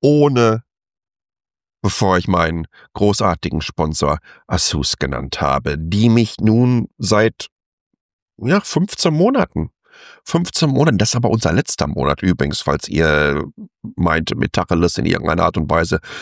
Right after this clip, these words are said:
unterstützen zu wollen, ähm, meldet euch gerne bei mir. Aber Asus hat das die letzten fünfzehn Monate mit mir gemacht und sind da wirklich durch dick und dünn mit mir gegangen.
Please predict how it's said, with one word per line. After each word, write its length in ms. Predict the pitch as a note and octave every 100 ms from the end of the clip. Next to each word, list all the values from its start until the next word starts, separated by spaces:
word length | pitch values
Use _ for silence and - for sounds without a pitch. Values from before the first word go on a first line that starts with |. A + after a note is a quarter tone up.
| - -
unterstützen 560 | - F#2+ - E2+ -
zu 200 | F#2 A#2
wollen, 300 | G#2+ B2 B2
ähm, 300 | B2 C3 C3 C3+
meldet 340 | C3+ G#3+ -
euch 140 | -
gerne 300 | - C#2 D2+
bei 120 | - D2
mir. 220 | D#2 D2+ - - -
Aber 220 | - E2+
Asus 340 | F2 - B2 G#2
hat 80 |
das 140 | F#2+ -
die 80 | E2
letzten 280 | F2+ -
fünfzehn 440 | D2 E2 D2 - D2
Monate 340 | C#2 C#2+ -
mit 140 | C#2 -
mir 160 | B1
gemacht 400 | - B1+ B1+ -
und 180 | - F2+
sind 300 | F2 G#2+ F#2+
da 340 | - G2+ A2 F2+
wirklich 460 | G2 A2 C3 - - _ _ _ -
durch 160 | G2+ G#2
dick 160 | A2+
und 160 | C3 C3
dünn 120 | A3
mit 140 | G#3
mir 160 | F#2 E2+
gegangen. 360 | D#2 D#2 D2